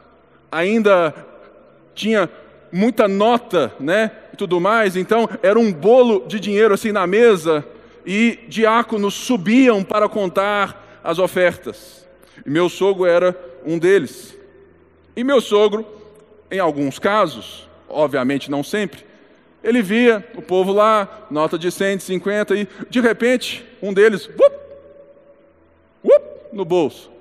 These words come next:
vup, no bolso. Um outro irmão, a igreja viu que alguma coisa estava estranha, foi até ao carro dele, abriu o porta-mala do, desse irmão, e o que que eles acharam?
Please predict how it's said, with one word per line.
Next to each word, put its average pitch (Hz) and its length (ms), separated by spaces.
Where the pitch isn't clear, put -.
vup, 480 360
no 320 100
bolso. 208 560
Um 156 100
outro 226 240
irmão, 240 420
a 156 120
igreja 202 420
viu 233 260
que 220 340
alguma 208 320
coisa 214 380
estava 202 380
estranha, 220 680
foi 226 320
até 220 480
ao 185 160
carro 214 380
dele, 214 260
abriu 220 460
o 202 100
porta-mala 220 720
do, 220 260
desse 233 480
irmão, 202 640
e 208 60
o 214 60
que 262 120
que 254 80
eles 226 140
acharam? 233 460